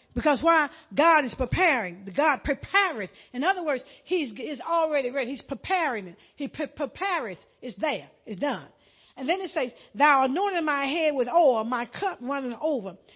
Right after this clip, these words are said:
Verse six says, "Surely goodness and mercy shall follow me all the days of my life, and I will dwell in the house of the Lord." See, even though they had that condition,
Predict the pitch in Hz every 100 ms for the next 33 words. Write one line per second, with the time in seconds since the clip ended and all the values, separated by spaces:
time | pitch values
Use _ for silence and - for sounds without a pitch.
0 | _ - 190 180 311 320 - 302 - 226
1 | 196 170 _ _ - - - 415 494 494
2 | 453 453 440 226 269 415 330 392 - 359
3 | 359 339 403 381 320 - 226 262 - -
4 | - - 311 - - 403 370 320 302 269
5 | 330 381 415 415 381 392 370 370 381 370
6 | 285 214 226 - - - 269 349 302 247
7 | 208 381 359 330 285 311 294 311 294 208
8 | - _ - 415 381 - - 339 440 466
9 | 466 415 370 381 381 381 285 311 320 302
10 | 381 403 302 254